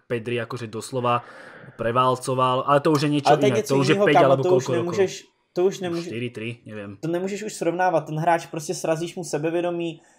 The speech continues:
Speaker 2: eh, je úplně v jiném
Speaker 1: Určitě ano.
Speaker 2: psychologi-, ps-, víš, no, prostě je úplně v jiném rozpoložení. Víš, v momentě, kdy přišel s tím hypem z Liverpoolu a začal od začátku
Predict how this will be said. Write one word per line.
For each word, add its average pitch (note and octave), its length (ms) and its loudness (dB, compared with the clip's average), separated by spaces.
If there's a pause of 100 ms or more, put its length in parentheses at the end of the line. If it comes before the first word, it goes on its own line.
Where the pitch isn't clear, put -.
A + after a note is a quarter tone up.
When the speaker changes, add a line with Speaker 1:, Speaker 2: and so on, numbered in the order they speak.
(140)
Speaker 2:
eh, C#3 420 6
je D3 160 0
úplně E3+ 320 -2
v C#3+ 60 0
jiném G#3+ 40 8
Speaker 1:
Určitě E3 300 4
ano. D3 260 4
Speaker 2:
psychologi-, C3+ 300 -8 (200)
ps-, - 240 -12 (1040)
víš, D3 420 -6
no, C3+ 360 -6
prostě C#3+ 220 -4
je F3 220 2
úplně F#3+ 280 -2
v E3+ 60 -4
jiném F#3 180 -4
rozpoložení. E3+ 580 0
Víš, D3 160 -6
v C#3 40 -8
momentě, F3 260 -2
kdy F3 140 2
přišel E3+ 300 -4
s - 80 -6
tím D3+ 200 -2
hypem D#3+ 380 4
z C3+ 60 -4
Liverpoolu C#3 540 0 (360)
a B2 80 4
začal E3+ 360 4
od D3+ 160 2
začátku D3+ 720 0